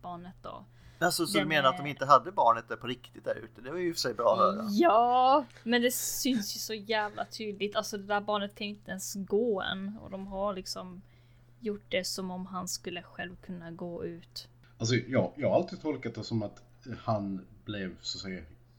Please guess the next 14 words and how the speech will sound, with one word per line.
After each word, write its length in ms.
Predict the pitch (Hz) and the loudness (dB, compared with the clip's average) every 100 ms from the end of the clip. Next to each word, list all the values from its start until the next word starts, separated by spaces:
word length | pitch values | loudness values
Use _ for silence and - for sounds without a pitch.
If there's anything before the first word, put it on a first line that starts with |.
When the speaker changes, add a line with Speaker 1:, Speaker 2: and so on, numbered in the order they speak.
| _ | _
Speaker 3:
spökburen 1400 | - - - 120 113 117 - 113 87 101 87 87 92 - | 2 4 6 6 4 4 -2 -4 0 0 0 -4 -4 -4
dit. 300 | - - - | -6 -12 -2
Speaker 1:
Mm. 300 | 240 240 233 | 2 4 4
Speaker 3:
För 120 | 117 | 2
att, 260 | 107 101 110 | 0 -2 -2
alltså, 200 | 104 104 95 73 - - - _ | -2 -4 -8 -10 -16 -20 -20 _
Speaker 1:
Ja. 320 | - 202 208 - | 2 4 4 2
Speaker 3:
han 160 | 120 | 4
står 440 | 120 - 117 90 110 | 4 6 4 4 0
ju, 100 | 185 - - | -2 -4 -10
står 380 | - - 135 92 | -6 2 2 4
ju 60 | 131 | 2
inte 120 | 180 | 0
riktigt 260 | 117 117 | -4 -8